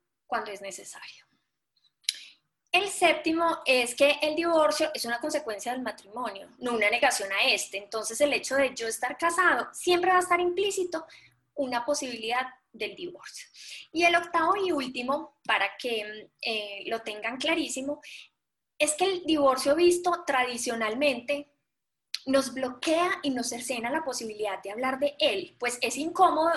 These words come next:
y además impropio, así es calificado, ya que la familia como núcleo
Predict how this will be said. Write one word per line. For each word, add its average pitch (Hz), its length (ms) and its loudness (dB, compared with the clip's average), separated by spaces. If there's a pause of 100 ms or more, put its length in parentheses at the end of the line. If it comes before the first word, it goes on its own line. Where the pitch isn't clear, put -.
y - 80 -2
además 220 440 2
impropio, 285 640 0
así 226 240 0
es 196 100 -6
calificado, 247 760 0 (500)
ya 294 360 2
que 339 120 2
la 381 120 6
familia 240 600 -4 (440)
como 277 300 6
núcleo 359 760 2